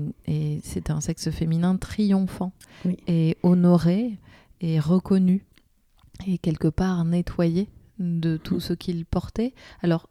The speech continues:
Speaker 1: ce qui est paradoxal, c'est que la création de son moule part de l'énergie de l'ombre, comme tu l'as
Speaker 2: Oui.
Speaker 1: dit, et qui n'est
Speaker 2: Pour
Speaker 1: pas quel-
Speaker 2: l'amener vers la lumière.
Speaker 1: Exactement.
Speaker 2: Ouais.
Speaker 1: Et
Speaker 2: Mm.
Speaker 1: qui n'est pas quelque chose de, pas forcément, alors ce n'est pas douloureux physiquement, le
Speaker 2: Mhm.
Speaker 1: moulage, mais
Speaker 2: Mhm.
Speaker 1: par contre, c'est une traversée.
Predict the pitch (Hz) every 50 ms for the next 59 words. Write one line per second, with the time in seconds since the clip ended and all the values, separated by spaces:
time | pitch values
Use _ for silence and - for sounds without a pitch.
0 | _ - - 185 170 - - 165 160 165 156 160 156 156 143 - 247 247 240 -
1 | - 170 - 151 147 160 - - - - _ _ _ _ _ - 170 165 - -
2 | - 160 156 - - - 175 165 160 151 - - 160 180 220 302 285 202 170 -
3 | _ _ _ 190 208 208 - - 160 156 156 156 165 180 185 175 170 170 175 175
4 | 180 208 233 247 226 - _ _ _ _ _ 175 156 165 165 190 240 262 208 165
5 | 151 - - 156 151 160 - - 202 175 165 180 170 240 254 - - 175 - -
6 | - 160 160 - - 202 196 185 180 185 185 190 208 214 185 208 196 196 190 190
7 | 185 180 175 170 165 170 175 - - 190 180 165 196 185 - - - - - _
8 | 202 180 160 - - 170 165 160 160 170 160 - 196 165 - - - 202 208 185
9 | 160 160 156 156 156 - - _ _ 151 139 - - - - - - - 160 147
10 | 147 - - 175 170 165 - 165 156 156 160 160 160 165 165 165 160 - 165 156
11 | 190 202 - - 208 214 208 202 233 180 170 170 170 175 - - - 202 - -
12 | - - - 247 240 - - 165 - 165 165 165 - - - - 202 185 185 185
13 | 170 - - - 165 -